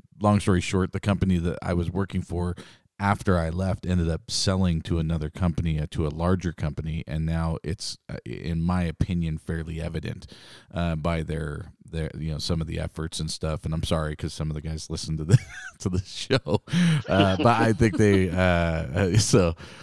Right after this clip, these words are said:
anyway, yeah, I'm probably gonna get some calls about this. But anyways, I, I, you know, it was, it was fairly evident. Um,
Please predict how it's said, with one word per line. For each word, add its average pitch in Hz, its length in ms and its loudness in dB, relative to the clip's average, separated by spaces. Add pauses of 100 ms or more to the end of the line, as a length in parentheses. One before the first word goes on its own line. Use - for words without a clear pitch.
(260)
anyway, 82 380 4
yeah, 80 180 0
I'm 80 120 -2
probably 80 220 0
gonna 80 120 -6
get - 100 -6
some - 120 -10
calls - 180 -4
about - 160 -4
this. - 180 -12
But 127 120 4
anyways, 101 340 6 (120)
I, 104 200 -2
I, - 40 -6
you 101 180 0
know, 101 100 2
it 107 100 -2
was, 104 200 2
it 113 100 0
was 101 140 2
fairly 110 420 2
evident. 98 480 0
Um, 87 460 0